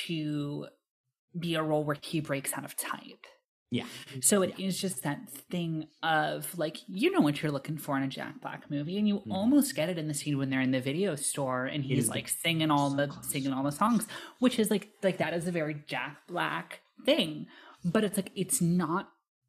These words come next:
Speaker 1: insane enough to really be a Jack Black thing. It's more of a, like, "Oh yeah, you know this guy, like, we're gonna kind of wink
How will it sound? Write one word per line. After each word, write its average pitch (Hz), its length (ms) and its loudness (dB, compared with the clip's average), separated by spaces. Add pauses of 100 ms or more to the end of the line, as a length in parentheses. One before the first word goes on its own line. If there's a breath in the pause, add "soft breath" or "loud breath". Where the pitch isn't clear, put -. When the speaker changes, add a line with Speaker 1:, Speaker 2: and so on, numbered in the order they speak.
(180)
Speaker 1:
insane 180 800 4
enough 214 400 4
to 170 120 -2
really 170 200 -2
be 165 120 0
a 139 60 2
Jack 139 440 -2
Black - 400 -4
thing. 226 240 6
It's - 240 -2
more 185 200 4
of 165 120 0
a, 170 40 0
like, 165 220 -2
"Oh 233 100 6
yeah, 202 120 8
you 160 180 4
know 156 140 8
this 139 160 0
guy, 139 220 2
like, 147 340 -2
we're 180 100 6
gonna 165 140 2
kind 151 180 0
of 135 100 0
wink 135 280 -8